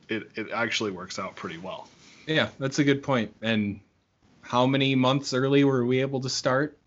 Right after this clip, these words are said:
Speaker 2: due to covid? A few, right?
Speaker 1: Yeah, 'cause, well, we started in March, I believe, with renovations, March or April,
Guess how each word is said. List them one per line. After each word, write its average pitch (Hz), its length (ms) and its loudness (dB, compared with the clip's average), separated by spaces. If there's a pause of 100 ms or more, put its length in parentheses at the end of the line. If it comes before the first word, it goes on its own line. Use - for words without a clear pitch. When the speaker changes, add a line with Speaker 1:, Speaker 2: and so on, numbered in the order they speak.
(380)
Speaker 2:
due 123 160 0
to 147 80 -2
covid? 151 480 -4 (200)
A 95 80 -8
few, 143 360 4
right? 104 480 2
Speaker 1:
Yeah, - 20 -6 (160)
'cause, 113 380 2
well, 123 180 4
we 120 140 2
started 135 520 2
in 104 200 -4
March, 107 920 -2 (140)
I 110 80 -8
believe, 98 500 -10
with 107 200 -10
renovations, 98 920 -8
March 120 240 2
or 92 80 -2
April, 98 440 -4